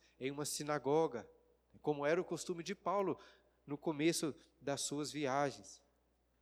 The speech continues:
Mas eles encontraram algumas mulheres em um lugar, é, que se reuniam ali em um lugar de oração e pregaram ali por muitos dias. Lá no final do capítulo, versículo quarenta, lemos sobre um grupo de irmãos já naquela cidade.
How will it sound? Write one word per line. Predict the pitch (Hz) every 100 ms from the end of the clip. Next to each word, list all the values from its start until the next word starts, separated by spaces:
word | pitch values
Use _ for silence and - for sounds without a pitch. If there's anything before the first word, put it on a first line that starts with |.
| _ -
Mas | 185 196
eles | 220 220
encontraram | 226 226 214 208 208
algumas | 196 202 190
mulheres | 226 214 165 165 - - _ _ _ _ -
em | 139
um |
lugar, | 156 127 131 147 147 - - - _ _
é, | 104 110 113 - -
que | - 143
se | -
reuniam | 127 151 135 165 170
ali | 139 165
em | 151
um | 147
lugar | 139 139 147
de | - 151
oração | 151 160 - 165 175 160 - _ _ - -
e | 147
pregaram | 175 170 143 170 208 202
ali | 180 170
por | 175 180 -
muitos | 147 156 226 285 - 233 165
dias. | 165 190 147 - - - _ _ _ _ _ -
Lá | 147 240
no | 226
final | 190 185 240
do | 220
capítulo, | 151 - 240 175
versículo | 131 143 - 156 147
quarenta, | - 127 151 226 127 - - -
lemos | 143 180 180
sobre | 185 190
um | 214
grupo | 165 247 269 202
de | 180
irmãos | 214 175 190 196
já | 165 185
naquela | 185 180 180
cidade. | - 233 196 180 -